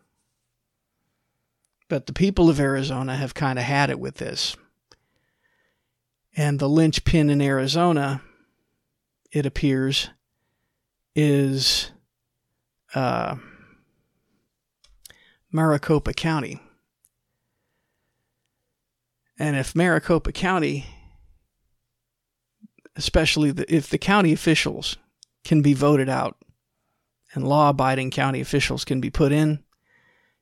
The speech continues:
Arizona will fall completely red. And people say, "Oh, it's red right now.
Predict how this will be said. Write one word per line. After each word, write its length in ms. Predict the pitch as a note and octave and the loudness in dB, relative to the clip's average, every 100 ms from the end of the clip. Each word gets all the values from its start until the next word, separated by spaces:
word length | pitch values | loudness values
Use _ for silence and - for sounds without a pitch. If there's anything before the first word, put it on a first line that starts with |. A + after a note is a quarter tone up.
| - | -2
Arizona 760 | D#3+ D#3 C#3+ C#3+ C3+ C3 - _ | 2 2 0 -2 -4 -6 -12 _
will 260 | C#3+ D#3 D3 | 0 2 2
fall 480 | - C#3 C#3 C3+ - - | 0 0 0 -2 -10 -16
completely 540 | - D3 - D#3 C3+ C#3+ | -4 0 2 0 -2 -4
red. 320 | A#2+ A2+ F2+ - _ _ _ _ _ _ _ _ _ _ _ | -2 -4 -8 -18 _ _ _ _ _ _ _ _ _ _ _
And 100 | D#3 | 2
people 240 | G3 F3+ E3+ | 2 2 -2
say, 260 | G3+ E3+ | 0 -2
"Oh, 180 | - A#3 | 0 0
it's 180 | G3+ - | -2 -2
red 200 | G#3+ G#3+ | -2 0
right 260 | G#3 G3 | 0 0
now. 340 | G#3+ A3 E3 | -2 -2 -2